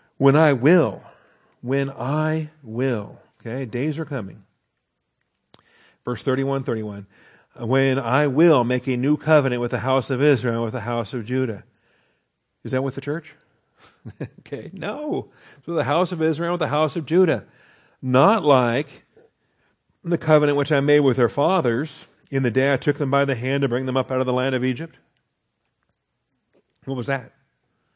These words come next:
You know, Passover, Sinai, the Mosaic law. Okay. This week, by the way, Monday night was, was the beginning of Passover.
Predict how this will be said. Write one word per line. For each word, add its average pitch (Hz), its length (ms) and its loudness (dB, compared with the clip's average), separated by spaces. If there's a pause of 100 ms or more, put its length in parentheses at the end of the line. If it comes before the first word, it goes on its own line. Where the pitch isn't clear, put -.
(440)
You 113 80 -8
know, 131 100 -6
Passover, 131 640 -4
Sinai, 127 500 -4 (120)
the 117 80 -10
Mosaic 113 480 -6
law. 123 300 -8 (460)
Okay. 117 300 -12 (300)
This 127 180 -4
week, 185 220 -4
by 113 140 -4
the 104 120 -8
way, 110 160 -8
Monday 143 300 -2
night 147 240 -4
was, 143 220 -8
was 123 180 -10
the 123 60 -10
beginning 143 320 -8
of - 80 -14
Passover. - 580 -18